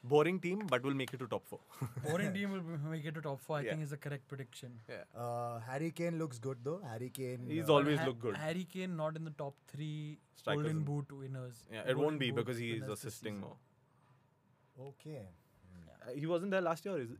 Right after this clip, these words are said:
Speaker 1: either, right? So I don't see him up. Like, it's not
Speaker 3: I
Speaker 1: a
Speaker 3: mean,
Speaker 1: big
Speaker 3: they are,
Speaker 1: surprise.
Speaker 3: I don't think Spurs are gonna score too many goals, to be
Speaker 1: Yeah,
Speaker 3: frank.
Speaker 1: it'll be a one nil,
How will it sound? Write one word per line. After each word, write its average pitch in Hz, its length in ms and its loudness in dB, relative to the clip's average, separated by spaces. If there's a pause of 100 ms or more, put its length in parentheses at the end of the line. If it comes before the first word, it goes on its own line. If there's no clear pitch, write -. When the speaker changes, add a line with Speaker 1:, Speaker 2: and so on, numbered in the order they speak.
Speaker 1:
either, 135 240 -6 (300)
right? 135 200 -10 (220)
So 123 140 -16
I 113 100 -6
don't 139 160 -6
see 135 100 -10
him 135 120 -8
up. 107 140 -10 (320)
Like, 104 180 -8
it's - 160 -14
not 131 120 0
Speaker 3:
I 175 40 2
Speaker 1:
a - 20 0
Speaker 3:
mean, 208 100 0
Speaker 1:
big 196 120 2
Speaker 3:
they - 60 0
are, 196 80 2
Speaker 1:
surprise. - 160 -2
Speaker 3:
I - 40 2
don't 226 140 -2
think 240 120 -6
Spurs 175 340 0
are 202 40 -4
gonna 165 220 -6
score 151 340 -2
too 156 160 -8
many 120 200 -10
goals, 101 300 -10
to - 40 -14
be 110 60 -6
Speaker 1:
Yeah, 175 220 -2
Speaker 3:
frank. 110 260 -2
Speaker 1:
it'll 120 160 -2
be 127 140 0
a 131 80 8
one 113 280 2
nil, 117 140 -4